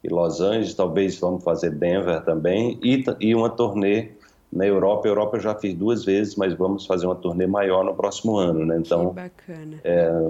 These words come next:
Speaker 1: as pessoas que tiverem interesse, é,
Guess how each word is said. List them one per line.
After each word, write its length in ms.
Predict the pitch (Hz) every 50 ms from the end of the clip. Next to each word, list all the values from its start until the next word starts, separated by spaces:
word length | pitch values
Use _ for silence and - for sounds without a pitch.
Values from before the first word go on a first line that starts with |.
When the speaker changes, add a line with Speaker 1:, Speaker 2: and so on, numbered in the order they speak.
| 85 85
Speaker 1:
as 120 | 82 -
pessoas 360 | - 87 - - 90 82 -
que 400 | - - 92 90 85 78 76 73 -
tiverem 320 | - 87 76 101 104 110
interesse, 680 | 101 - 104 101 92 98 95 - - - 82 78 - - _ _ _ _ _ _ _ _ _ -
é, 680 | - 82 85 82 82 82 80 78 76 76 73 73 73 -